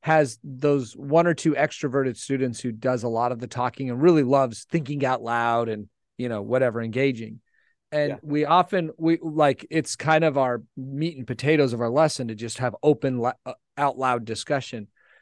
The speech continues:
Speaker 1: But it also should be our meat and potatoes to have journaling time, because you have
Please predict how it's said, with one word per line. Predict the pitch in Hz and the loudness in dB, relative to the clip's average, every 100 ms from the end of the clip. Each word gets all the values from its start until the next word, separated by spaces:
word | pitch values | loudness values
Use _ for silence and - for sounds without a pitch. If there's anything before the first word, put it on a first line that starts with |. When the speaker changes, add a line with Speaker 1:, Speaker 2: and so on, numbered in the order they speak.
| _ - | _ 0
Speaker 1:
But | 156 | 4
it | 160 | 6
also | 185 214 185 | 6 6 2
should | 156 165 | 0 -2
be | 147 | 2
our | 139 | 2
meat | 135 139 | 2 -4
and | 127 | -6
potatoes | 117 135 127 120 | -4 0 2 0
to | - | -2
have | 120 120 113 | 0 0 0
journaling | 107 139 123 113 104 | -4 -2 0 -2 -6
time, | 101 110 101 101 | -6 -8 -8 -8
because | 127 135 131 110 | -6 -2 -2 2
you | 147 | 2
have | 143 139 110 | 4 2 -2